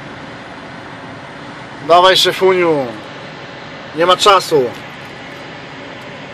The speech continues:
Dawaj na chama, jak na torze wyścigowym. Dawaj, dawaj, dawaj, dawaj, dawaj, dawaj, dawaj, dawaj.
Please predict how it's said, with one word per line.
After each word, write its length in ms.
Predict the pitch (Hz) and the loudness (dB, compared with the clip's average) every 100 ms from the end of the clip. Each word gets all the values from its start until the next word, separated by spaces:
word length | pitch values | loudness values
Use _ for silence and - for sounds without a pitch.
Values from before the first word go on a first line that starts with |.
| 175 | 2
Dawaj 280 | 190 185 180 | 4 6 4
na 120 | 151 | 4
chama, 540 | - 180 160 135 123 | 6 6 6 4 4
jak 120 | 135 | 2
na 100 | 156 | 2
torze 260 | 156 170 156 | 4 6 6
wyścigowym. 640 | 139 - - 139 143 127 | 2 0 2 6 6 4
Dawaj, 280 | 139 165 165 | 4 6 6
dawaj, 280 | 165 156 160 | 6 6 6
dawaj, 280 | 160 156 156 | 6 4 4
dawaj, 280 | 156 147 151 | 4 4 4
dawaj, 280 | 151 147 | 4 4
dawaj, 300 | 143 147 143 | 4 4 4
dawaj, 580 | 135 139 135 135 135 131 | 4 4 4 2 2 2
dawaj. 360 | 131 127 110 | 2 2 2